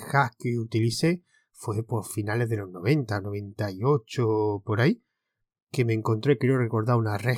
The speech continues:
Hat cinco punto dos en una revista. Creo que P C Actual,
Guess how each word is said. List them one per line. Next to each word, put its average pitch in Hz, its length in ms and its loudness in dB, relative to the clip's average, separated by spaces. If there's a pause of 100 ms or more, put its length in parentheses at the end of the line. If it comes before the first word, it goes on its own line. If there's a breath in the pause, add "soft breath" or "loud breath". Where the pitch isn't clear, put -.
(140)
Hat 123 160 2
cinco 120 420 -6
punto 113 320 -2
dos 135 100 4
en 151 60 2
una 117 180 0
revista. 165 560 -2 (440)
Creo 139 180 8
que 123 140 2
P 131 120 0
C 117 120 -4
Actual, 120 440 2